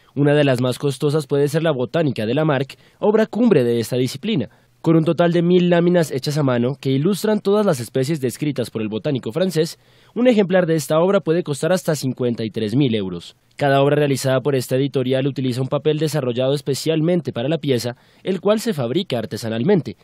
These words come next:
Debido a esto, los realizadores de las publicaciones recomiendan utilizar guantes para la manipulación de los ejemplares y mantenerlos en lugares con una humedad de entre cuarenta y cincuenta por ciento,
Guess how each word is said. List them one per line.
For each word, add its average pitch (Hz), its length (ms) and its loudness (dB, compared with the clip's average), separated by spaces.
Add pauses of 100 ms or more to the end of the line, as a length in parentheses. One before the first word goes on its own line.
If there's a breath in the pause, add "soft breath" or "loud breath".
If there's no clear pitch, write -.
(120 soft breath)
Debido 127 300 2
a 131 80 4
esto, 135 200 2
los 131 120 2
realizadores 120 480 -2
de 135 80 0
las 131 140 -2
publicaciones 123 580 -4
recomiendan 139 520 -2
utilizar 127 420 -4
guantes 190 400 -2
para 156 120 -2
la 131 120 0
manipulación 113 580 -2
de 110 60 -4
los 104 160 -6
ejemplares 123 560 -6 (340 soft breath)
y 214 120 0
mantenerlos 208 580 2
en 180 80 0
lugares 151 340 -2
con 135 140 -4
una 143 80 0
humedad 143 340 -2
de 156 80 -4
entre 135 180 -6
cuarenta 143 380 -4
y 185 60 -2
cincuenta 120 500 -4
por 165 160 -8
ciento, 123 380 -4